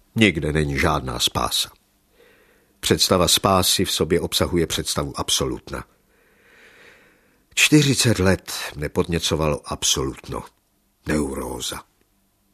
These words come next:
Absolutno zmizelo. Ve slovech jsem napsal: "Často jsem smýšlel sám proti sobě." Ani tato věta nebyla pochopena.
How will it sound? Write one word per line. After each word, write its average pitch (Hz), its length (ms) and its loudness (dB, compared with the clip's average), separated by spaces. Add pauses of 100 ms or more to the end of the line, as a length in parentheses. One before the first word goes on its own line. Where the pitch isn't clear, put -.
(480)
Absolutno 135 560 -2
zmizelo. 104 520 0 (1200)
Ve 80 100 0
slovech 76 340 0
jsem 78 180 -2
napsal: 78 460 0 (1120)
"Často - 380 2
jsem 78 240 2
smýšlel 82 580 2
sám 82 360 2
proti - 280 0
sobě." 62 480 -4 (1500)
Ani 82 280 -2
tato 73 400 -4
věta 62 340 -6
nebyla 60 340 -8
pochopena. - 640 -10